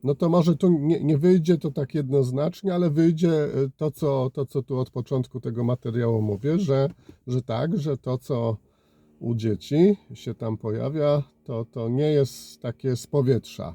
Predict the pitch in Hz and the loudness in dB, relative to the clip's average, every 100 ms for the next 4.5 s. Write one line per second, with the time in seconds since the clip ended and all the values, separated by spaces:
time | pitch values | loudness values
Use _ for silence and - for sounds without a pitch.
0 | 120 123 120 113 - - 104 113 131 123 | -8 -4 -2 -4 -6 -12 -8 0 2 2
1 | 104 90 - _ _ _ _ _ 120 117 | -4 -10 -14 _ _ _ _ _ -4 -4
2 | 110 117 110 107 117 120 113 104 104 107 | -4 -4 -2 -2 0 0 0 -2 -4 -6
3 | 104 107 110 113 - - 117 - - 127 | -8 -8 -6 -8 -8 -12 -12 -12 -4 0
4 | 117 110 - 143 170 | 0 -2 -6 0 2